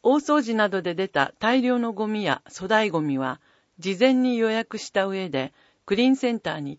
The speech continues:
直接持ち込んでください。持ち込みの受け入れ時間は、午前九時から十一時三十分、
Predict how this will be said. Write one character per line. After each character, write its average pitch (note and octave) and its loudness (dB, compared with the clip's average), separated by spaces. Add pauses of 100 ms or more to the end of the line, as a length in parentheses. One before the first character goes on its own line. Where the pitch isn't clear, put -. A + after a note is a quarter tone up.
直 F3+ -8
接 A3+ -2
持 D#3+ -4
ち - -14
込 F3 -4
ん D#3+ -12
で C3 -6
く - -20
だ - -6
さ A#2 -10
い。 - -20 (1700)
持 G#3 -2
ち - -12
込 D4 2
み C#4+ 4
の C4+ 4
受 G3+ -6
け C#4 0
入 C#4 2
れ C4+ 2
時 A#3+ -6
間 D3 -2
は、 B2 -8 (340)
午 B3 4
前 G#3 -2
九 B3+ -2
時 G3 -10
か C#3 -6
ら B2+ -8
十 E3+ -4
一 G3 -8
時 B2 -14
三 A3+ -2
十 G#3+ -6
分、 - -14